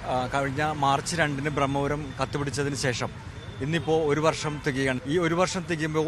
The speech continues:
വിജിലൻസിൽ നിന്നുള്ള കത്ത് നൽകുന്നത് അവസാനത്തെ വാക്ക് ഇങ്ങനെയാണ്, വീണ്ടും കത്ത് പിടിക്കാനുള്ള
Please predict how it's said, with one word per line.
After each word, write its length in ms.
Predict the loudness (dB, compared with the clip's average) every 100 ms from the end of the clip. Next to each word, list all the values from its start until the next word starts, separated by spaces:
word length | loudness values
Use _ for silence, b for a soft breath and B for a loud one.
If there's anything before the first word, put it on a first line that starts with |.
| -2
വിജിലൻസിൽ 460 | 0 0 0 -4 -4
നിന്നുള്ള 320 | -2 -2 -2 -2 -2
കത്ത് 280 | -2 -2 -2 -4 -2
നൽകുന്നത് 440 | -2 -2 -2 -2 -6 -14 -4 0
അവസാനത്തെ 460 | 2 2 0 0
വാക്ക് 280 | 2 2 2
ഇങ്ങനെയാണ്, 500 | -4 -2 -2 -4 -2 2
വീണ്ടും 340 | 2 2 0 0
കത്ത് 180 | 0
പിടിക്കാനുള്ള 680 | -2 -2 0 0 0 -2 -2